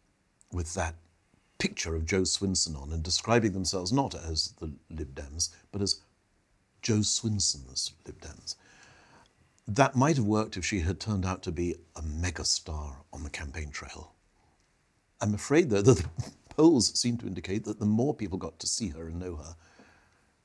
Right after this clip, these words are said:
the less they seem to like her, which is sad because I think she probably is a, a, a decent and competent woman, but was probably not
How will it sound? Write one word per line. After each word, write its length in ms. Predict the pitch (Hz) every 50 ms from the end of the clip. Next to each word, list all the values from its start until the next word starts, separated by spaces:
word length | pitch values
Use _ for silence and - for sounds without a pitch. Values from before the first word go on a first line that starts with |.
| _ -
the 80 | 98
less 340 | 98 101 117 113 - - -
they 160 | - 110 110
seem 200 | 101 - 113 110 107
to 80 | - 110
like 280 | 107 117 117 117 - -
her, 180 | - 60 - - - - 156
which 480 | - 147 139 160 175 359 - - - -
is 200 | 190 196 190 -
sad 300 | - 143 120 90 85 87
because 400 | 98 117 - 131 123 - - - - -
I 100 | 135 127
think 220 | - 160 151 -
she 100 | - -
probably 360 | - - 139 123 123 123 127
is 300 | 123 98 82 80 80 - 92
a, 220 | 87 90 87 85 80 - _ _ - -
a, 60 | 107 113 - 113
a 60 | 98
decent 520 | 85 80 107 104 - - - 101 92 -
and 160 | 98 101 98 - - -
competent 480 | - - 98 82 - 82 95 95 98 - _ -
woman, 320 | 113 139 123 87 73 73 - - - - - - - - - -
but 100 | - 113
was 100 | 104 90
probably 260 | - - 127 113 113
not 320 | 107 107 117 120 123 123